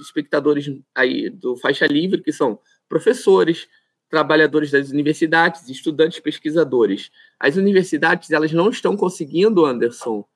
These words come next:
repor inflação em dois mil e vinte e quatro, em relação ao orçamento de dois mil e vinte e três. Isso é gravíssimo, gravíssimo. O mínimo que você espera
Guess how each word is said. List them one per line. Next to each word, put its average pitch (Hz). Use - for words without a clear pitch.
repor 185
inflação 208
em 160
dois 160
mil 160
e 160
vinte 160
e -
quatro, 156
em 131
relação 151
ao 165
orçamento 160
de 170
dois 170
mil 160
e 170
vinte 175
e -
três. 151
Isso 147
é 147
gravíssimo, 185
gravíssimo. 202
O 139
mínimo 135
que 156
você 147
espera 160